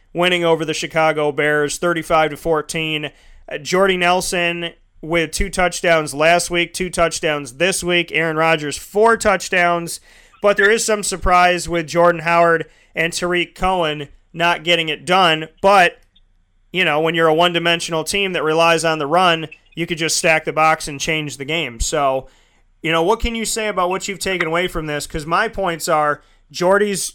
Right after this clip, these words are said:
Jordy's strong as we thought he would be. Aaron's strong as we thought he would be. Geronimo Allison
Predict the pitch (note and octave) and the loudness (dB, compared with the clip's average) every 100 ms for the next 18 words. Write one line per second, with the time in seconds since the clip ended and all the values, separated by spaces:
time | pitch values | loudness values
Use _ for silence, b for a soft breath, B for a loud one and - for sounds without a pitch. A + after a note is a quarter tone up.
0 | - E3+ F3+ F#3 F3+ - F3 E3+ E3+ E3+ | -8 0 2 2 -4 -2 4 6 6 2
1 | E3+ D#3 D#3 D#3 D#3+ E3 D#3 D#3 D3+ C3 | -2 -4 -4 -6 -4 0 0 0 -4 -4
2 | D3 C#3+ C#3 _ _ _ C#3+ F3+ F#3 E3+ | -4 -4 -8 _ _ _ -2 0 -2 -4
3 | F#3 E3+ E3+ E3 E3 D#3+ D#3 D#3 D#3 C#3+ | 0 2 2 -2 -6 0 2 2 -2 -2
4 | D3+ D3 D3 _ - D3 E3+ E3+ E3 D#3+ | -2 -2 -8 _ -8 0 2 2 2 2
5 | D#3 F3+ F3+ - F#3 E3+ E3 | 2 2 2 0 0 0 -2